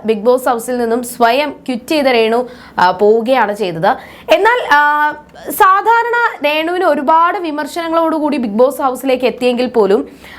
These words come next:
ആ, ബിഗ് ബോസിൽ നിന്നും പുറത്തിറങ്ങിയപ്പോൾ നല്ല രീതിയിൽ സപ്പോർട്ടാണ് രേണുവിന് കിട്ടിയത്.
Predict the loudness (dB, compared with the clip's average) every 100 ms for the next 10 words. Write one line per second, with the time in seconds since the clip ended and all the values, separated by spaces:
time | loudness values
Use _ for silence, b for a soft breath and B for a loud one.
0 | B 2 2 0 2 2 0 -2 -2 0
1 | 0 0 -2 -2 -2 2 2 2 0 0
2 | -2 -4 -6 -4 -2 0 0 0 -2 0
3 | 0 2 0 0 -2 -4 -4 -4 -4 -4
4 | -2 0 2 0